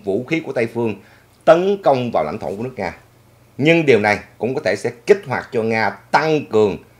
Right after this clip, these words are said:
vũ khí và nhân sự ở tại chiến trường của Ukraine. Có nghĩa là cuộc chiến có nguy cơ bùng nổ lớn hơn. Nhất là Nga đe dọa sử dụng vũ khí Tây phương tấn công vào lãnh thổ của nước Nga là sự đối đầu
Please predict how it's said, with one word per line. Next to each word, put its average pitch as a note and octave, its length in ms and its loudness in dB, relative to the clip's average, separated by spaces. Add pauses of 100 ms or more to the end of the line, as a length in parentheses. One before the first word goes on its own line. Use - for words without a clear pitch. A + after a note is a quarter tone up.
(220)
vũ G#2 280 0
khí D#3 400 2
và F#2+ 80 -4
nhân A#2+ 340 0
sự D#2+ 300 -4
ở D#2+ 160 -2
tại E2+ 120 -4 (120)
chiến C#3+ 160 -6
trường F#2 160 -2
của F#2 100 -8 (120)
Ukraine. - 260 -4 (360)
Có C#3+ 120 2
nghĩa B2 140 4
là A#2 100 0
cuộc F2 240 -12
chiến C#3 220 -2 (100)
có D#3+ 220 4
nguy E3 300 2
cơ B2+ 240 2
bùng G2+ 200 -4
nổ D2+ 140 -4
lớn A2+ 160 -2
hơn. G#2+ 180 0 (340)
Nhất E3 200 4 (100)
là A#2 120 0
Nga A2 220 -2
đe A2+ 120 0
dọa E2 280 -2 (160)
sử C3 240 2
dụng G#2 220 -2
vũ G2 140 -6
khí C#3+ 160 -2
Tây B2 160 -2
phương A2 180 -4 (140)
tấn F3 280 4
công A#2 180 0
vào F2+ 80 -2
lãnh E2 120 -4
thổ D#2 120 -10
của - 120 -10
nước B2 140 -8
Nga G2+ 300 -2 (260)
là G#2+ 280 2
sự A2+ 160 0
đối C3+ 240 2
đầu G#2 180 2